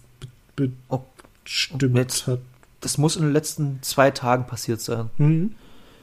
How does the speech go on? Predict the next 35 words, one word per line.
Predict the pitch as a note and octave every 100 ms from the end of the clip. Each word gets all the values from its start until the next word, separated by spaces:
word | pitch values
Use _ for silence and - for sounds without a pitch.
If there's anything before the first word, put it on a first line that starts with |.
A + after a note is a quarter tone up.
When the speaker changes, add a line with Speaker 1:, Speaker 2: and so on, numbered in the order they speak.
| -
Speaker 2:
Hat | D#3 -
mich | G#3+ -
wirklich | G3+ -
ein | D#3+
bisschen | E3+ - E3+ E3 D#3+ - - - - -
traurig | - A2 F3 A3
gemacht, | A#3 G3 G3+ -
weil | C3+ D3
ich, | D#3 - -
äh, | D3 C#3
den | C3+ B2
Charakter | B2+ B2 - G3
erstens | C3+ D#3 C#3+ -
mochte | B2 - -
und | A#3 E3
zweitens, | - E2+ A#2 C3+ F3 E3
äh, | - C3+ C3+ C#3+ C#3+ - - - - - - - - - - - - -
ich | C3
erst | D#3 D#3
vor | D#3
kurzem | E3+ - C3+
halt | C#3
gesehen | - A2 D3 D3+
hab. | -
Ist | -
jetzt | B2+
nicht | C#3+
so | - C3+
her-, | C3 C#3
dass, | B2
dass | - B2
ich's | A#2+ -
halt | A#2+ A#2+ -
vor, | - A#2+ A#2+ A#2 A2
äh, | A2 A2+